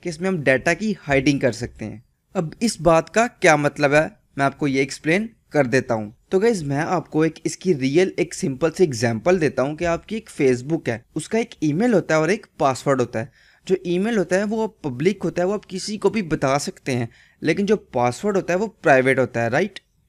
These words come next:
तो पासवर्ड आप हर किसी को नहीं बता सकते, वो सिर्फ आपको पता होना चाहिए, राइट? तो गाइस, इसीलिए क्लासेस बनाई गई। तो गाइस, ऐसी इन्फॉर्मेशन जो कि मेरी प्राइवेट इन्फॉर्मेशन है, जो कि मैं नहीं चाहता हर कोई एक्सेस करे, उसको मैं प्राइवेट के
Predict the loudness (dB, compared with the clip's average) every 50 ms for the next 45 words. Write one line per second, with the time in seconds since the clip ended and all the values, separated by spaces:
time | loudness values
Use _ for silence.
0 | _ -8 -8 -8 -4 -2 -2 -2 -2 -2 -4 -2 -2 -2 -4 -4 -6 -6 -6 -6
1 | -8 -8 -8 -6 -6 -6 -4 -2 -2 0 0 0 0 0 0 0 2 2 2 2
2 | 0 -6 -4 -2 -2 -2 0 0 0 0 0 -2 -6 _ _ -2 0 0 0 0
3 | 0 -2 -2 0 0 -2 -2 0 -2 -2 -2 -4 -6 -6 -4 -4 -2 0 2 0
4 | 0 0 -4 -20 _ _ _ -8 -2 -2 -2 -2 -2 -4 -8 -8 -6 -4 -4 -2
5 | 0 -2 -2 -2 0 2 4 4 2 2 -6 -10 -10 -10 -4 -4 -2 0 0 0
6 | 0 0 -2 -4 -4 -4 -8 -12 _ _ _ -4 -4 0 0 2 0 0 -2 _
7 | -4 0 0 0 0 -2 -2 0 0 0 0 0 -2 -2 0 0 -2 -2 -2 -2
8 | -4 -4 -4 -4 -2 0 0 0 0 0 -2 0 -2 -4 -6 -4 0 2 2 2
9 | 4 2 0 -2 -4 _ -8 -6 -6 -6 -6 -4 -4 -4 -4 -4 -4 -4 -2 -2
10 | -2 -2 -2 -2 -2 -2 -2 0 0 -2 0 0 -2 -2 0 0 0 0 0 0
11 | -2 -2 -2 -4 -4 0 0 0 0 0 -2 0 0 2 2 0 -2 -4 -4 -2
12 | -2 -2 -2 0 0 2 2 2 2 0 0 0 -2 -6